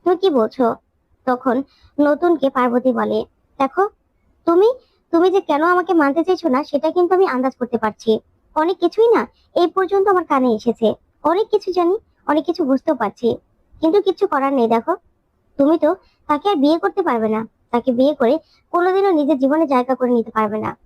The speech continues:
তাই বিয়ের জায়গাটা না ফাঁকাই আছে, সেটা শুধু আমার জন্য, কারণ আমি, আমি তো, আমি তো সবটা দিয়ে শুধুমাত্র তোমাকে চাই। আমার তো কোনো পিছুটান নেই, আমার তো কোনো বাধা নেই, তাই বিয়ের বন্ধনে না শুধুমাত্র তুমি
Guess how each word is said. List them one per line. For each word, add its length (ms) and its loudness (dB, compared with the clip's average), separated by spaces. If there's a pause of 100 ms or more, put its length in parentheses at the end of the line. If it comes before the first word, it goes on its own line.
(400)
তাই 120 2
বিয়ের 280 0
জায়গাটা 400 0
না 60 2
ফাঁকাই 360 -2
আছে, 240 0 (500)
সেটা 220 -2
শুধু 240 -2 (420)
আমার 240 0
জন্য, 240 0 (560)
কারণ 260 0
আমি, 260 0 (480)
আমি 200 2
তো, 120 0 (360)
আমি 180 2
তো 100 0
সবটা 360 -2
দিয়ে 180 0
শুধুমাত্র 460 0
তোমাকে 340 -2
চাই। 240 0
আমার 260 -2
তো 80 -4
কোনো 200 -2 (300)
পিছুটান 420 0
নেই, 160 2 (120)
আমার 240 0
তো 80 -6
কোনো 180 2
বাধা 260 0
নেই, 160 0 (440)
তাই 180 0
বিয়ের 300 2
বন্ধনে 400 2
না 160 2
শুধুমাত্র 520 0
তুমি 200 0